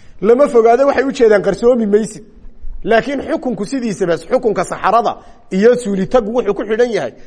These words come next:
Haddaad shubmayso meelan shubankaaga laga maqlayn baa la tagaa. Haddaad shubmayso meelan shubankaaga laga maqlaynin ayaa la tagaa. Haddii laakiin naqaska kaa soo baxa iyo, een,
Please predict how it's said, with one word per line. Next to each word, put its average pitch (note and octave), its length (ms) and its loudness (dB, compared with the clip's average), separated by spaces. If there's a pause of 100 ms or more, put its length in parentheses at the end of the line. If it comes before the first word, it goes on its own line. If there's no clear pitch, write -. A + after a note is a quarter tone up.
(220)
Haddaad A#3 360 2
shubmayso B3 540 0
meelan A#3+ 240 4
shubankaaga A3+ 580 0
laga G3 160 2
maqlayn G#3+ 320 -2
baa E3 100 -2
la C3+ 80 -6
tagaa. A#2 300 -12 (640)
Haddaad A#3 260 4
shubmayso F3+ 720 0 (300)
meelan A#3+ 320 6
shubankaaga B3 640 2
laga A3 200 4
maqlaynin F#3 640 -2 (360)
ayaa A#3+ 240 4
la G3+ 100 2
tagaa. D3+ 400 -4 (440)
Haddii G3+ 260 -2
laakiin C4 480 0
naqaska B3 380 -2
kaa A3+ 180 0
soo B3 220 0
baxa A3+ 280 -2
iyo, D3 300 -6 (480)
een, F#3+ 240 2